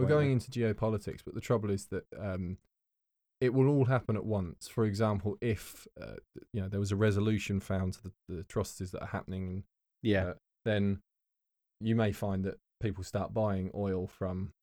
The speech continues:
Speaker 2: uh, Russia and places like that at the same time that other c-, companies have started to import, you know, like the U S are starting to export, uh,
Speaker 1: Yeah.
Speaker 2: to, yeah, th-, uh, if they all arrive at once, then you've got a glut.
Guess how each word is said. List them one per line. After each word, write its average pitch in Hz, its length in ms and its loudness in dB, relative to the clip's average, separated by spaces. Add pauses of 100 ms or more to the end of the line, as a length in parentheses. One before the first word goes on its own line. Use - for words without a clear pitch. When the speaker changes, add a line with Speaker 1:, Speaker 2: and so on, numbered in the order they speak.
(280)
Speaker 2:
uh, - 140 -10
Russia 107 360 -4
and 95 120 -6
places 92 220 -6
like 87 100 -6
that 101 240 -2
at 101 60 -8
the 107 80 -8
same 98 280 0
time 92 400 -2
that 95 140 -6
other 101 240 -2
c-, - 160 -12 (100)
companies 92 580 -6 (420)
have 98 100 -6
started 95 300 -2
to - 200 -6
import, 101 500 -2
you 104 60 -4
know, 87 80 -6
like - 100 -10
the 101 80 -4
U 101 180 -2
S - 160 -8
are 101 40 -10
starting 90 240 -8
to - 100 -10
export, - 460 -10 (460)
uh, 58 120 -12 (500)
Speaker 1:
Yeah. 104 140 2
Speaker 2:
to, 110 140 -4 (300)
yeah, 131 100 -2
th-, 113 200 -10 (360)
uh, 120 200 0
if 135 140 4
they 127 120 6
all 139 160 8
arrive 117 300 6
at 110 80 0
once, 120 320 2
then 113 160 4
you've 98 100 0
got - 140 -4
a 104 40 -2
glut. - 440 -2